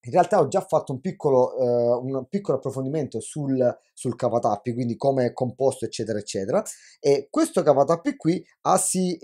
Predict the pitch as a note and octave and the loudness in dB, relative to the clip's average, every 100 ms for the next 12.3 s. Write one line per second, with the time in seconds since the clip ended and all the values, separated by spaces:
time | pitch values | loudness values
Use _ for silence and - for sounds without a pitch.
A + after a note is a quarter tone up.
0 | C3 C3+ C3+ D3 D3 D3+ C#3+ D3 C3 C#3+ | 2 2 4 2 2 0 2 0 2 0
1 | D3 D3+ D3 D3 C#3 C#3 D3 D3 C#3+ F3 | 2 2 0 0 2 6 6 6 2 0
2 | C3+ - G2+ - A2 A2+ B2 B2 C#3 C#3 | 0 -4 -10 -8 -4 0 0 2 2 2
3 | C#3 E3 A#2 G2 _ - C3 C#3+ - D#3 | 0 4 4 2 _ -2 0 2 0 0
4 | D3+ C#3 C#3+ C#3 C#3+ C#3 - D3 C#3 C3+ | 0 0 0 0 -4 -6 -2 -2 2 4
5 | C3+ B2 C3+ C3 - B2 A#2+ B2 B2 C3+ | 4 4 4 4 2 0 0 -2 0 0
6 | B2+ B2+ C3 C3 C3 C3 B2+ B2+ B2+ - | 2 2 0 -2 -6 -4 -2 -2 -4 -6
7 | _ A2+ - B2+ B2 A#2+ A#2+ - C3 A#2+ | _ -10 -2 0 2 0 -2 0 0 2
8 | A#2+ G3 - A2 - - A#3 - - - | 2 0 0 -2 -2 4 4 4 -6 -20
9 | _ - A3+ C4+ G#3+ - D3+ C#3 C3+ D4 | _ -2 2 2 0 4 4 4 2 -2
10 | D4+ - F3+ - D#3+ G#2+ C#3 D#3 D3 C#3 | -2 0 -2 0 0 0 2 2 0 -4
11 | - B2 G3 G3+ E3 C#3 D#3 D3 C#3+ D3 | -8 -6 -2 -2 0 0 0 2 6 6
12 | A2 B2 A3 | 6 2 0